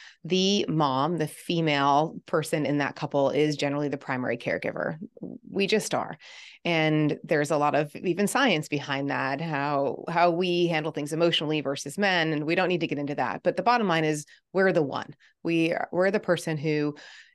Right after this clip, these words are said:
is in charge of everything. We handle our own schedules. We handle the kids' schedules. We have to respond to the birthday party invitations. We have to get the groceries. We have to do the laundry. We make sure,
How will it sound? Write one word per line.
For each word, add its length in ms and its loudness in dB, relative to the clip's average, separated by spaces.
is 260 2
in 120 -2
charge 420 0
of 140 -2
everything. 920 -2
We 340 2
handle 300 2
our 140 2
own 220 0
schedules. 500 -2
We 100 -2
handle 260 -4
the 100 -2
kids' 320 -4
schedules. 720 0
We 340 0
have 260 -6
to 100 -2
respond 340 -2
to 60 -2
the 100 -2
birthday 240 0
party 300 -2
invitations. 640 -4
We 80 0
have 100 -4
to 80 -4
get 160 -4
the 60 -2
groceries. 520 0
We 120 -4
have 160 -6
to 100 -10
do 80 2
the 80 2
laundry. 480 0
We 220 0
make 240 -2
sure, 360 2